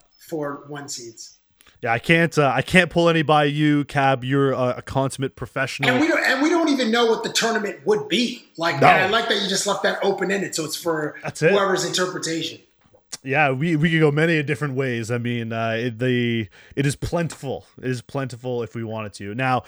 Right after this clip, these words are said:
Speaker 2: if people wanted to follow you, Twitter, Instagram, Facebook, you don't have a TikTok account, which, you know,
Speaker 1: I'm not,
Speaker 2: to
Speaker 1: I'm not a twelve-year-old girl.
Speaker 2: In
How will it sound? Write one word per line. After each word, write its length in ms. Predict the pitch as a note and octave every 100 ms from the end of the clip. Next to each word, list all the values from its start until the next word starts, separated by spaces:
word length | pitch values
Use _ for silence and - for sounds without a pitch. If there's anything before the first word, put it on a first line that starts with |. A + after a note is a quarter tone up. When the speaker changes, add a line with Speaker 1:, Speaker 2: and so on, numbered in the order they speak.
| - -
Speaker 2:
if 140 | C3 -
people 240 | F3+ F#3
wanted 220 | D#3 D3+
to 60 | -
follow 340 | - D3+ D3+
you, 240 | D3 C3+ A#2
Twitter, 560 | - D3+ D3+ C#3+ B2+ -
Instagram, 1000 | D3+ D3 - B2+ C3+ C3+ C3 B2 A#2 A2 - _ _ _ -
Facebook, 920 | D#3 D3 - C#3 C#3 C3 A#2+ - - - -
you 80 | C#3
don't 180 | D3+ E3
have 140 | E3+
a 40 | E3
TikTok 540 | - A3+ - F#3 F3
account, 580 | D#3+ - E3+ C#3 C3 A2+ _ _ _
which, 600 | C3 D3 C#3 - - - _ _ _ _ _ _ -
you 120 | D3+
know, 440 | D#3 D3+ D3 C#3 B2+
Speaker 1:
I'm 140 | F3
not, 160 | F3+ E3+
Speaker 2:
to 60 |
Speaker 1:
I'm 180 | C#3 E3
not 160 | F3 F3
a 60 |
twelve-year-old 560 | E3+ F3+ D#3 D3+ C#3 C3+
girl. 200 | B2 - _ _ - _
Speaker 2:
In 260 | D#3+ E3